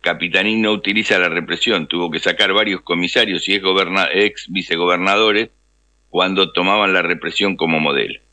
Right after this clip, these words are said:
En Resistencia Chaco, la plaza central está casi siempre tomada por los movimientos sociales. Esto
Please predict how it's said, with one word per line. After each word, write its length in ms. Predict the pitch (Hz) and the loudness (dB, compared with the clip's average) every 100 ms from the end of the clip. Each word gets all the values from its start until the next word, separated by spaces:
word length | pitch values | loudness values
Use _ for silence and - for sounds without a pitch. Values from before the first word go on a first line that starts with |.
| _ _ | _ _
En 240 | 65 73 | -4 -2
Resistencia 680 | 82 85 85 113 110 101 95 | -2 -2 -2 0 0 2 0
Chaco, 400 | - 104 - 101 | 0 -2 0 0
la 200 | 82 76 | 0 0
plaza 440 | 101 - 98 87 - - - - _ | -2 0 0 0 -4 -20 -20 -20 _
central 460 | 95 95 117 110 104 | -4 0 2 2 2
está 320 | 98 104 85 | 0 0 -2
casi 280 | 80 - 90 | -4 -6 -4
siempre 440 | - 104 92 87 | -2 0 0 -2
tomada 500 | - 80 82 85 82 | -2 0 2 2 0
por 180 | - 69 | -2 -6
los 100 | 69 | -4
movimientos 580 | 73 67 71 71 67 67 | -2 -4 -4 -4 -4 -4
sociales. 400 | 69 - - - _ _ _ _ _ _ _ _ _ _ _ _ _ _ _ _ _ _ _ _ _ _ _ _ _ | -2 -4 -6 -12 _ _ _ _ _ _ _ _ _ _ _ _ _ _ _ _ _ _ _ _ _ _ _ _ _
Esto 600 | 104 117 - 117 113 - | 0 0 2 0 0 -6